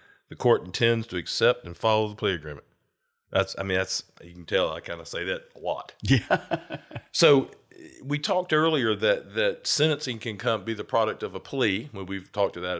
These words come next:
Speaker 1: about that exhaustively, but it could be a part, a product of a trial, right, Tane?
Speaker 2: Yeah, exactly. And, and it's a little different, but there are a lot of the same elements and, and, and certainly the same constitutional rights involved. So we're gonna talk about some of those things. Um,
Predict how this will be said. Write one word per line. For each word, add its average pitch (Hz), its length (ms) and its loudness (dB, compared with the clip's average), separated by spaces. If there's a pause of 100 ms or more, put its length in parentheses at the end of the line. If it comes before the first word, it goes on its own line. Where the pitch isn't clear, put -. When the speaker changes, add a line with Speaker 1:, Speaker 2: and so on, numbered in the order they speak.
Speaker 1:
about 85 240 -6
that 92 200 -4
exhaustively, 78 760 -12
but 92 120 -8
it 78 60 -12
could 202 180 2
be 117 100 0
a 95 60 0
part, 95 420 0
a 90 60 -4
product 104 380 0
of 85 120 -8
a - 20 -8
trial, 127 380 0
right, 90 220 -2
Tane? 139 260 -4
Speaker 2:
Yeah, 120 340 8
exactly. 95 640 0
And, 95 460 -6
and 92 360 -8 (340)
it's 160 240 0
a 160 60 2
little 202 420 -2
different, 208 480 -2
but 147 140 -2
there 156 120 0
are 135 40 2
a 127 60 0
lot 131 240 -4
of 143 100 -6
the 113 80 0
same 117 360 2
elements 107 500 2
and, 92 300 -4
and, 90 260 -2
and 92 280 -6 (480)
certainly 104 400 2
the 95 100 -6
same 101 240 0
constitutional 92 800 -6
rights 101 380 4
involved. 78 440 -10
So 98 140 -2
we're 98 80 -2
gonna 123 140 2
talk - 340 -2
about 98 220 -2
some 90 200 -2
of 85 60 -10
those 85 280 -4
things. 90 540 -4
Um, 90 440 -2